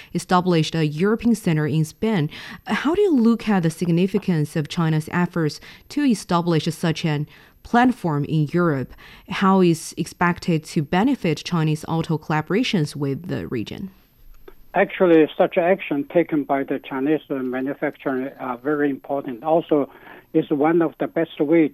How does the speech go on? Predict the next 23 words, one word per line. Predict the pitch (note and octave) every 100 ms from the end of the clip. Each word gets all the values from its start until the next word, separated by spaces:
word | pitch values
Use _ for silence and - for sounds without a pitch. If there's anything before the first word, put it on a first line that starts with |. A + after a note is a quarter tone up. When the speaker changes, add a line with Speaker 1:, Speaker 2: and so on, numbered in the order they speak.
| -
Speaker 2:
to, | D3+ C#3+ - _ _ _ _
uh, | C#3 C3 B2+ -
cool | - F3+ G3+ F#3+ D3+ A2
the | C#3+ B2+ C3+ -
uncertainties | D3+ D3+ - G#3 E3 D#3+ - C3+ A2
in | C3 B2+ B2
the | -
European | C3 C3+ - D#3+ D3+
market, | B2+ C#3+ E3+ C#3+ - -
because | C3 D3+ - -
some | D3+ D3
politicians | - C3 D3 D#3 - D3 C3+ -
and, | B2+ C3
uh, | C3 - _ _ -
extremist | D#3 - - A3+ C#4 F3+ - C#3+ A#2 - - _ _ _ -
politicians | C#3 D3+ D#3 - C#3
in | C3+
the | C3+
European | C3 C3+ B2+ D#3+ D3
market | B2+ D#3+ E3+ B2
is | C3
trying | - - C#3+ C#3+
to | -